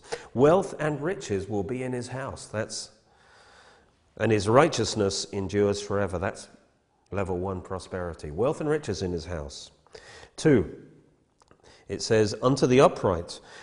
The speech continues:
there arises light in the darkness." He is gracious. He's generous, with his riches, and full of compassion to those in need, and righteous.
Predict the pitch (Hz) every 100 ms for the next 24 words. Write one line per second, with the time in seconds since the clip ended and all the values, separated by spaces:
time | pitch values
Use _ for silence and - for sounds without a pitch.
0 | - 110 107 110 107 104 123 143 131 101
1 | 110 123 156 170 147 120 135 135 113 87
2 | - - 147 156 127 - 123 170 - -
3 | - - 151 - 165 214 185 - - -
4 | _ _ _ - - 98 90 80 80 -
5 | - - - - - 135 127 - 185 220
6 | 220 208 - 185 202 - 110 104 95 92
7 | 85 85 78 73 73 - _ - - -
8 | 208 233 170 110 - 76 - -